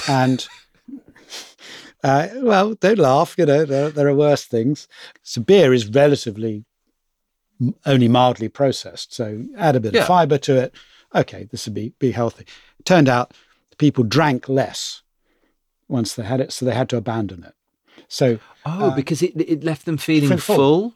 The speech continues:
Speaker 1: So they
Speaker 2: Right.
Speaker 1: didn't, they had ten percent less than they would of the other beer. So even though they charged a premium, they were gonna lose it. So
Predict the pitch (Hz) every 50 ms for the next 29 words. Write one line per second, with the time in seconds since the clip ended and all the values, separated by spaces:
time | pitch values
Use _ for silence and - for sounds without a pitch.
0 | _ _ - - - - - 262 262 175 160 170 220 - _ _ - 139 120 135
1 | 120 - - 147 135 123 123 - - 127 123 131 139 139 120 - - - - 120
2 | 113 107 113 107 101 92 120 131 127 104 101 87 - 95 87 87 - - - 143
3 | 135 131 - - - - _ _ _ _ - 175 151 147 135 127 - - 135 120
4 | 113 - 127 - - - 226 190 135 120 113 110 110 110 110 110 110 110 113 117
5 | 110 98 - 107 - - - 151